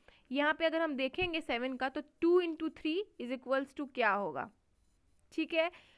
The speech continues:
समझ में आ रही है मेरी बात? यहाँ पे हम सबसे ज़्यादा नंबर देंगे सबसे छोटे वाले को। अब यहाँ पे सेवन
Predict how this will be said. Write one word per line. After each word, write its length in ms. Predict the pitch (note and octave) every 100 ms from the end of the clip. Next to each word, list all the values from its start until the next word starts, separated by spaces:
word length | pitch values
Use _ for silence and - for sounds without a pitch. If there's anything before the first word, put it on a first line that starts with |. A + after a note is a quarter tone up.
| _ -
समझ 220 | C#4+ D4
में 120 | E4 D#4
आ 180 | C4+ D4
रही 100 | E4
है 60 |
मेरी 160 | D#4+ D4+
बात? 220 | D#4 E4 - _ B3
यहाँ 300 | C4+ D4 E4+
पे 100 | F4+
हम 140 | E4+
सबसे 300 | D4+ B3+ D#4+
ज़्यादा 220 | D#4 D4 C#4
नंबर 380 | A#3+ A#3 C4+
देंगे 500 | A#3+ A#3 A3+ A#3 C#4+ F4 - _ _ -
सबसे 280 | A#3+ - D4
छोटे 420 | - B3+ A3+ C#4
वाले 280 | D4+ C#4+ D4
को। 280 | C#4+ D#4+ F4+ - -
अब 160 | -
यहाँ 240 | E4+ E4+ F4
पे 80 | F4+
सेवन 380 | F4 C#4+ D4 E4+